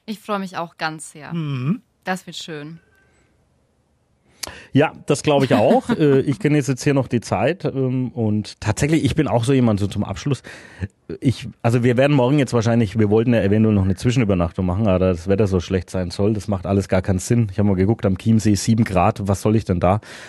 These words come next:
Speaker 3: Also, wenn wir durch die Schneemassen, die, deine angekündigten Schneemassen durchkommen, fahren wir morgen wirklich komplett heim.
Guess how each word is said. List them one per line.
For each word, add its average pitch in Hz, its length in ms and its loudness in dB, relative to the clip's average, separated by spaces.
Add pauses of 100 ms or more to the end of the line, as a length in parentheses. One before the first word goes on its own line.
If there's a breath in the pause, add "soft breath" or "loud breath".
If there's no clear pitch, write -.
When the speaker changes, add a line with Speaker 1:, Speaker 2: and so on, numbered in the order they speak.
(100)
Speaker 3:
Also, 104 280 0 (100)
wenn 104 220 2
wir 120 80 2
durch 107 140 0
die 104 120 2
Schneemassen, 117 720 2
die, 95 380 0
deine 110 360 2
angekündigten 104 560 2
Schneemassen 101 460 0
durchkommen, 104 560 0 (420 loud breath)
fahren 110 320 0
wir 120 80 2
morgen 110 280 4
wirklich 113 220 0
komplett 101 440 -2
heim. 110 280 2